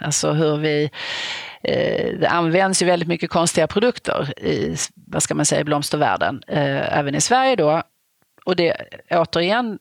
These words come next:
traditionellt sett så har man använt till exempel sån här stickmassa, om jag nu inte ska säga själva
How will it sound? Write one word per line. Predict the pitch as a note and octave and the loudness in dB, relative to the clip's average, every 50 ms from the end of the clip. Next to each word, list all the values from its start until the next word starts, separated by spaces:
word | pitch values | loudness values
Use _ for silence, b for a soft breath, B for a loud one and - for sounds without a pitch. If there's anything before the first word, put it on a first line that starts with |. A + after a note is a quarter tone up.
| _ - | _ -4
traditionellt | - D#3 D3+ D3+ - E3 D3 D3 D3 | -2 -2 -2 -2 -2 -2 -2 -2 0
sett | - - D3 C#3+ - | 0 0 0 0 -2
så | - D3 | -2 -2
har | C#3 | -2
man | C3 C3 C3+ | -2 -2 -2
använt | B2+ B2+ C3 B2+ - - _ | -2 -2 -4 -6 -6 -8 _
till | - D3 B2 | -4 -2 -2
exempel | B2+ - - C#3 B2+ - - B2+ | 0 0 0 -2 -2 -4 -2 -2
sån | B2+ - C3 C3+ | -2 0 0 0
här | C#3+ G#2+ F#2 - - _ _ _ _ _ _ - | 0 -2 -2 -4 -10 _ _ _ _ _ _ -6
stickmassa, | - - - - D#3 - - - - C#3+ - C#3+ - - - - - - - - _ _ _ - | -4 -2 0 0 -2 -2 -2 -4 -4 -4 -4 -2 0 0 2 0 0 -2 -4 -8 _ _ _ -14
om | - C#3+ | -10 -6
jag | C#3 C3+ C3+ | -4 -4 -4
nu | C3 - | -4 -4
inte | - C#3 C#3 - | -4 -4 -2 -2
ska | - - C#3 | -4 -2 -2
säga | C3+ - - - B2 B2+ | -2 -2 -2 -2 -2 -4
själva | - - C3+ C3+ G#2+ A#2 C#3+ | -4 -6 -6 -6 -6 -6 -8